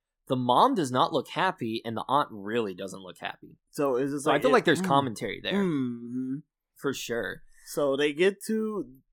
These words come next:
Speaker 2: this, after this really, really trippy, you know, bus ride, they get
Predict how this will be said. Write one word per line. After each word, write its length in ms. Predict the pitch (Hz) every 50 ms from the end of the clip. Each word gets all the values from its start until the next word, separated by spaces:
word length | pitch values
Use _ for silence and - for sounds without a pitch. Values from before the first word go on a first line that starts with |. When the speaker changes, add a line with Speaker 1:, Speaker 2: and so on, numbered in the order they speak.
| _ _ _ _ _ -
Speaker 2:
this, 260 | 151 156 135 117 131 - _ -
after 300 | 143 151 170 - 185 180
this 180 | 170 165 143 127
really, 280 | 123 135 139 160 170
really 220 | 175 175 175 175 170
trippy, 640 | - - 170 - - 175 175 175 175 170 160 127 - - _ _ _ _ _ _ _ -
you 120 | 151 151
know, 400 | 151 151 151 147 147 143 131 - -
bus 380 | 147 127 143 151 165 170 -
ride, 360 | - 127 120 120 117 117 117 131 131 _ _ _ _ _ _ _ _ _ -
they 280 | 147 160 170 165 165
get 240 | 160 143 135 165 175